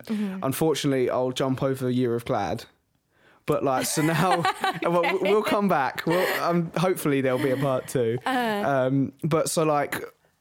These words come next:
Speaker 2: right now, like, how, so you're in eight?
Speaker 1: Yeah, eight.
Speaker 2: Are,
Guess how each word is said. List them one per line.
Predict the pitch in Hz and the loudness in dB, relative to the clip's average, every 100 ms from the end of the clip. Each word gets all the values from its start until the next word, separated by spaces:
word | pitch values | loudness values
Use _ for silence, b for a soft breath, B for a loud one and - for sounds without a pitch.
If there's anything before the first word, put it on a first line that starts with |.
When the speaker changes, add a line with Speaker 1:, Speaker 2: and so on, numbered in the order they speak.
| - | -4
Speaker 2:
right | 160 165 156 | 0 2 2
now, | 165 156 139 117 | 0 0 0 0
like, | - 135 - - | 0 0 0 -2
how, | 143 143 131 147 | 0 0 0 -2
so | 147 143 | -2 0
you're | 139 143 | 2 2
in | 147 - | 2 0
eight? | 117 135 147 _ _ _ _ - | 0 -2 -4 _ _ _ _ -10
Speaker 1:
Yeah, | 233 220 180 - - | -2 -2 -2 -4 -6
eight. | 185 - - | -6 -6 -10
Speaker 2:
Are, | - | -4